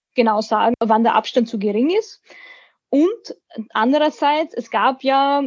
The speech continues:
sehr oft die Regel, dass ein Kunde pro zehn, pro zwanzig Quadratmeter et cetera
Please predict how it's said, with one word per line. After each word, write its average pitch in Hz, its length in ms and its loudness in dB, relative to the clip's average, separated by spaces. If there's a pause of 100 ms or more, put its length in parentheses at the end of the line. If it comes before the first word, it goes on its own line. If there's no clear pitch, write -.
(160)
sehr - 320 -2
oft 240 240 -2
die 247 100 0
Regel, 254 520 0
dass 226 480 -2
ein 220 220 -6
Kunde 247 500 0
pro 226 400 -4
zehn, 233 520 2
pro 214 220 -8
zwanzig 226 540 -6
Quadratmeter 220 960 0
et 220 140 -6
cetera 226 600 0